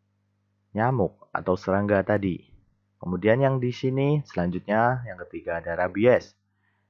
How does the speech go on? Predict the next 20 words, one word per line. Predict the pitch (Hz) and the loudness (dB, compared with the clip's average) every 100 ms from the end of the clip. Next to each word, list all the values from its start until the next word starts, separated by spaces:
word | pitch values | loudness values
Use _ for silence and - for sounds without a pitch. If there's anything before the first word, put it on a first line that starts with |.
| _ _ | _ _
Ini | 98 120 143 156 131 | -4 2 4 4 2
disebabkan | 92 - 95 92 101 113 | -4 -2 0 0 0 0
oleh | 98 90 90 90 90 _ _ - | 2 2 2 0 -4 _ _ -2
anjing. | 104 117 113 92 78 - - _ _ _ _ _ | -2 0 0 0 -2 -10 -20 _ _ _ _ _
Dan | 92 90 | -4 0
ini | 110 127 151 | 0 2 2
flu | 151 104 87 | 2 0 0
burung | 107 131 131 85 - - | 4 4 2 -4 -10 -16
disebabkan | 76 82 78 82 90 90 | -16 -6 -4 -2 0 0
oleh | 90 92 98 - _ _ _ _ _ | 2 0 0 -6 _ _ _ _ _
burung | 92 101 113 127 120 | -6 0 2 2 2
yang | 90 87 - - | -2 -4 -8 -4
mati | 92 113 120 | -2 -2 -2
mendadak. | 120 107 95 85 80 - _ _ _ _ _ _ _ _ _ | -2 0 0 0 -4 -4 _ _ _ _ _ _ _ _ _
Kemudian | 95 95 95 123 147 | -6 -2 2 2 2
ada | 92 90 82 | -2 -2 -4
cikungunya, | - 113 - 123 127 123 127 131 135 _ _ 101 | -6 -6 -2 0 0 2 4 2 0 _ _ 0
pes, | 101 104 - | 2 0 -4
dan | 78 80 | -8 -6
toksoplasma. | 95 - 113 110 107 - 87 73 _ | -12 -4 -4 -2 -4 -4 -10 -10 _